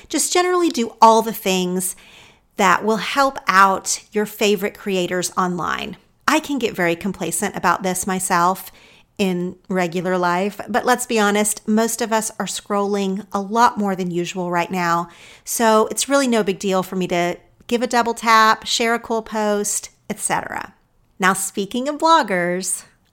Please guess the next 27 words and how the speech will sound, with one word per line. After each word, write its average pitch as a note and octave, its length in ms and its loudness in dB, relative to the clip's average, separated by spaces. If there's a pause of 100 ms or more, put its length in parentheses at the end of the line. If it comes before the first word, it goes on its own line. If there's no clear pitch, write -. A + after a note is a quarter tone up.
I G3+ 360 0
am A3 120 0
a G#3+ 60 -2
sporadic F#3 760 -2
blogger F3 640 -4
at D#3+ 320 -8
best, E3+ 680 -4 (520)
but G#3+ 80 0
I G#3+ 80 8
decided G#3+ 400 2
a G#3+ 40 -2
few G#3+ 200 -2
months F#3+ 260 -2
ago F#3+ 240 2
that F#3+ 160 -2
I G3+ 60 2
really F#3 320 0
wanted F3 280 -4
to E3+ 100 -8
document G3+ 840 -2
this F3 160 -6
process G3 720 -4
of F#3 140 -8
writing F3 280 -2
my E3+ 140 -4
first - 400 -8
book. - 320 -6